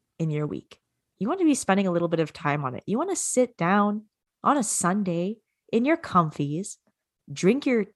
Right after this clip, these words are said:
tea or whatever it is you enjoy, and figure out what your week is going to look like. Now,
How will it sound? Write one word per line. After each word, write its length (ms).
tea 420
or 80
whatever 320
it 80
is 180
you 120
enjoy, 760
and 200
figure 440
out 300
what 280
your 220
week 500
is 140
going 240
to 100
look 300
like. 340
Now, 300